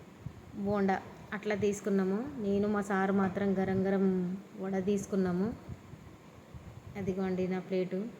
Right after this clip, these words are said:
రిటర్న్లో వస్తుంది అది. ఆ, మా పెద్దోడైతే రెండే ఇడ్లీలు తిన్నాడు నాకు వద్దని. అదిగో వడ వస్తుంది చూడండి, ఆ వడ తీసుకున్నాను. గరం గరం తినలేకపోయినాం.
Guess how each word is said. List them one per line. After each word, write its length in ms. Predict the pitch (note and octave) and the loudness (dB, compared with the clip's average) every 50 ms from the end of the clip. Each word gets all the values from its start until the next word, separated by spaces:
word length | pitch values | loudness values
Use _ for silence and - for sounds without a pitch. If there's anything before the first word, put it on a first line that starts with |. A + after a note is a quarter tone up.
| - G3 | -6 -4
రిటర్న్లో 380 | G3 F#3 G3+ G3 F#3+ F#3+ F#3+ | -2 2 2 4 4 4 4
వస్తుంది 340 | G3 G3 - G3 F#3 F3+ F3 | 2 2 0 0 2 2 2
అది. 320 | F3 F3+ - - B3+ A#3 - - E4 E4 C#4+ - - - - B3+ B3+ A#3 G#3 G3 F#3 F3+ F3 E3+ E3+ F3+ - - - | 0 -2 -2 0 0 -2 -2 -2 -2 -4 -4 -4 -6 -8 -6 -4 -4 -2 -4 -4 -4 -6 -6 -10 -12 -16 -16 -14 -10
ఆ, 480 | - G3 F#3 F#3 F#3 F#3 F#3 F#3 F3+ F3+ F3+ - - - - - - - - - - - - - - - - - - - - - G3+ G3 F3+ F#3 | -6 -4 -4 -2 -2 -2 -4 -4 -4 -4 -6 -8 -14 -16 -18 -20 -18 -18 -18 -18 -18 -18 -20 -20 -20 -20 -20 -20 -20 -16 -10 -6 -6 -4 -4 -2
మా 420 | F#3+ G3 F#3 F#3+ F#3+ F#3+ F#3+ F#3+ F#3+ - | -2 0 0 0 2 2 0 0 0 -2
పెద్దోడైతే 720 | F#3+ F3 E3+ G3+ G#3 G3+ G3+ F#3+ F#3 - G#3+ G#3+ G#3 G#3 | -2 0 2 2 2 4 4 2 2 2 2 4 4 4
రెండే 380 | G3 F#3+ F#3+ G3 G3 G#3 G#3 G3 | 4 4 4 4 6 6 6 4
ఇడ్లీలు 280 | F#3 F#3+ G3+ G3 G3 | 4 4 4 4 4
తిన్నాడు 320 | F#3+ G3 F#3+ F#3+ F#3 F#3+ G3 | 4 2 2 2 2 2 2
నాకు 220 | G3 F#3 F#3 - | 2 2 0 -2
వద్దని. 400 | F#3 F3 E3+ F#3+ F#3+ F#3+ G3+ A#3 | -4 -4 -2 0 0 2 0 0
అదిగో 360 | - - F#3 E3+ F#3 F3+ F3+ F3 - - - - | -2 -2 -2 -2 0 0 0 -2 -4 -6 -8 -6
వడ 180 | F#3 F#3 F#3 | -4 -2 -2
వస్తుంది 540 | F#3 F#3 F#3+ F#3 - - F#3 F3+ F3+ F3+ F3+ | 0 -2 -2 -2 -4 -4 -2 0 2 2 2
చూడండి, 380 | F3+ F3+ F3+ F3 F3 G3 A3 C4+ - - - - - - - - - - - - - - - | 2 4 4 2 4 2 2 0 -2 -10 -12 -12 -14 -14 -16 -18 -18 -18 -18 -16 -12 -6 -4
ఆ 60 | F#3+ | -2
వడ 340 | F#3 F#3+ G3 F#3+ G3 G3 F#3+ | 2 2 2 4 4 4 6
తీసుకున్నాను. 640 | G3 F#3+ G3 - - F#3+ F#3 F3+ F3+ F#3+ G3+ G3 F#3+ | 4 4 4 0 0 0 2 2 2 2 2 4 4
గరం 280 | G3 F#3+ G3 G3+ G3+ F#3+ | 4 6 6 6 8 8
గరం 240 | G3+ G3 G3 G3 G3 - - - | 8 8 8 6 4 0 -2 0
తినలేకపోయినాం. 920 | G3 F#3 F#3 F#3+ G3 G3 F#3+ G#3 G3 F3+ G3 G3 F#3+ F#3+ F#3+ F#3 F#3 | 2 4 6 6 6 4 4 4 4 4 6 6 8 8 6 4 2